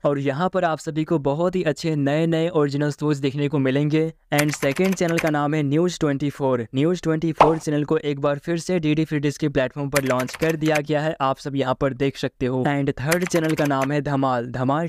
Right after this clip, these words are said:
शब ग्रुप का चैनल है जिसे डीडी फ्री डिश के प्लेटफॉर्म पर लॉन्च कर दिया गया है और यहाँ पे हमें कुछ शोज देखने को मिलेंगे जो कि पाँच अप्रैल से देखने को मिलेंगे, यहाँ पर आप सब देख भी सकते हो।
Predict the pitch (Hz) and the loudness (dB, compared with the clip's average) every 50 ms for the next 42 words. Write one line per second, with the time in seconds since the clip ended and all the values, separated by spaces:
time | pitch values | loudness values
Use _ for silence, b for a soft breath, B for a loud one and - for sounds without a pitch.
0 | - - 170 175 185 175 156 165 165 175 160 - 175 165 160 - 147 147 147 147 | 2 2 4 2 -2 -2 -2 -2 -2 -2 0 -2 -2 -2 -2 -4 -4 -2 -2 0
1 | 156 151 147 139 139 - 147 139 123 135 139 143 160 160 156 160 151 147 143 - | 0 0 0 -2 -2 -2 -2 -2 0 0 0 2 0 0 0 0 0 -2 -2 -2
2 | - 156 143 147 135 135 131 - 156 143 135 147 135 131 127 127 127 127 - - | -2 -2 0 0 -2 -2 -2 -4 -4 -2 -2 -2 0 0 0 0 -2 -2 -4 -2
3 | - 160 165 160 165 165 165 165 160 151 165 160 156 165 165 170 175 _ _ _ | -2 -2 0 0 2 2 2 2 0 0 0 0 0 0 0 -2 -2 _ _ _
4 | _ _ - 165 160 160 156 160 160 185 190 185 - 185 175 170 170 175 165 - | _ _ 0 2 2 2 0 -2 0 0 -2 0 -2 -2 0 0 0 0 0 0
5 | 175 160 - - 160 165 170 156 151 151 139 151 156 151 160 151 139 135 139 147 | 0 0 0 0 2 2 2 2 0 0 2 2 0 2 2 0 0 0 0 0
6 | 143 139 139 123 127 135 - 151 143 - - 139 147 156 147 - - 139 - - | 0 0 0 0 0 -2 0 0 0 0 0 0 0 0 -2 -2 -4 -2 -2 -2
7 | 135 143 156 165 156 - 180 160 160 143 - 165 156 - 156 151 160 156 160 165 | 0 0 0 0 -2 -2 -4 -2 -2 -2 -2 -2 -2 0 0 0 0 0 0 -2
8 | 165 160 165 170 175 - _ _ _ _ - 151 160 160 160 - 156 147 139 135 | 0 0 0 0 -2 -4 _ _ _ _ -4 -2 0 0 0 0 0 0 0 -2
9 | - - 165 139 123 131 139 143 - 139 147 139 - 135 120 _ - 139 131 139 | -2 -4 -6 -4 0 0 0 0 0 0 -2 -2 -2 -4 -4 _ -2 0 0 0
10 | 135 120 - | 0 -2 -4